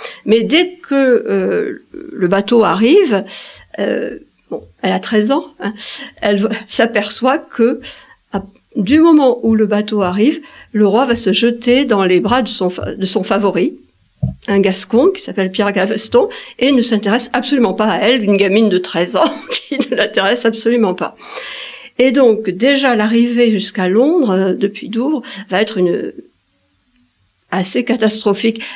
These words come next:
Le peuple l'accueille vraiment avec, euh, charme, il est content, une jeune fille, euh, tout joli, toute jolie,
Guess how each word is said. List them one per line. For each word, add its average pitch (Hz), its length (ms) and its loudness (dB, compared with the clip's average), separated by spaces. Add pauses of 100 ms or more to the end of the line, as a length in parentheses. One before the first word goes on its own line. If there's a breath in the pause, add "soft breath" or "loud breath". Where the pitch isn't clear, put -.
(200 loud breath)
Le 233 180 4
peuple 311 320 0
l'accueille 247 480 0
vraiment 226 500 2
avec, 202 460 -2
euh, 180 140 -4
charme, 208 680 0
il 190 260 -2
est - 60 -8
content, 208 480 -2
une 190 160 4
jeune 196 220 -4
fille, 220 600 2
euh, 190 320 2
tout - 160 -10
joli, - 300 -2
toute 175 180 -12
jolie, 196 440 -2